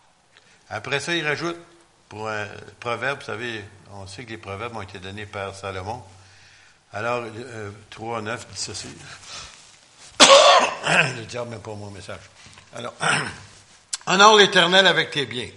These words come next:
et avec les restants de tout ton revenu. » Non, je suis sérieux quand je dis ça.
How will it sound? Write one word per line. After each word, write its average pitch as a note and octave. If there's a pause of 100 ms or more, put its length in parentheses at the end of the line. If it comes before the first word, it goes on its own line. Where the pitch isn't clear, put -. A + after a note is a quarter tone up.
(800)
et C3
avec F3 (440)
les C3
restants D3 (560)
de G#2+
tout D3
ton C3
revenu. » A2 (3250)
Non, F#3
je -
suis D#3
sérieux F#3+
quand C3
je G2
dis -
ça. B2+